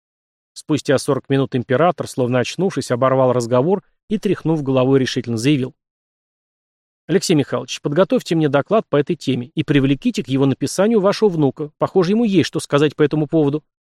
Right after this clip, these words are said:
«Прошу прощения, Ваше Величество, а как же моё дело?» тут же напомнил князь. «Ах да, конечно, вы можете объявить двору, что нашли своего внука.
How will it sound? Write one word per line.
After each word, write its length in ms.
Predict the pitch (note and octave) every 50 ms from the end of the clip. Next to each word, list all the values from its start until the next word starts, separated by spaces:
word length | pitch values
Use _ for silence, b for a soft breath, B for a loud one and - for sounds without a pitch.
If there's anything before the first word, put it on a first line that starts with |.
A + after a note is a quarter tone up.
| _ _ _ _ _ _ _ _ _ -
«Прошу 320 | D3+ G3 G#3 G3 - - E3
прощения, 640 | - F#3+ A3 G#3+ - - - A3 F3 - - C3+ D3
Ваше 300 | F3+ A3 G3 - - -
Величество, 540 | C3 B2 B2+ - - - - - C3 B2+ - _ _ _ _ -
а 100 | F#3 F#3+
как 140 | - B3+
же 80 | F#3+ G#3
моё 260 | A3+ A#3+ A#3 A#3+ A#3
дело?» 480 | F#3 C#3 C3 C3+ C3 C3+ D3 E3+ G3 - _ _ _
тут 160 | - C#3+ B2
же 80 | G#2+ A2+
напомнил 440 | C3 C3 - - B2+ A#2+ A#2+ B2 B2
князь. 400 | _ - C3+ - - - - _ _ _ _ _ _ _ _ _ _ _ _ _ _ _ _ _ -
«Ах 180 | E3 C#3+ B2
да, 260 | C#3+ E3+ D3 B2+ C3 _ _ _ _
конечно, 480 | - G#3 G#3+ G3+ G3+ A3 G3 - F#3+
вы 120 | D#3+ D#3 D#3+
можете 320 | E3+ F3 D#3+ - - D#3
объявить 340 | C#3+ C#3 C#3+ D#3 D3+ D3 C3
двору, 320 | B2 B2 B2+ B2+ D3+ A3+
что 160 | A3+ - - C#3+
нашли 280 | B2+ A#2+ - - D#3
своего 300 | F3 - F3 F3+ G3 G3+
внука. 400 | F3+ D#3+ D#3 C3 B2+ - C#3+ C3+